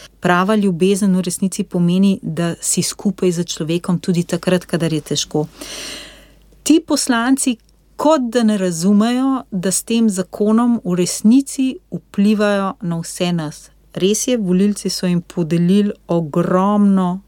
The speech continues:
ogromno število glasov, tako da praktično lahko sprejmejo, kar želijo. Meni se zdi že samo to nedopustno, da je pravzaprav ta zakon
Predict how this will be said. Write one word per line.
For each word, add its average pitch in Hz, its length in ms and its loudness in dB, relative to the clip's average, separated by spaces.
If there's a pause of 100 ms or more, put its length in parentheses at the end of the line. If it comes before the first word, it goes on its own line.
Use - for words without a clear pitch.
(600)
ogromno 185 640 2
število 180 440 -2
glasov, 165 480 -6
tako - 240 -4
da 175 160 0
praktično 180 640 -4
lahko 170 280 -4
sprejmejo, 185 520 0
kar 180 320 -2
želijo. 175 600 0 (960)
Meni 202 300 4
se 240 200 -2
zdi 220 220 2
že 226 460 2
samo 220 460 2
to 262 200 -2
nedopustno, 233 800 -2
da 208 100 2
je 196 80 0
pravzaprav 226 540 -2
ta 226 300 0
zakon 202 600 0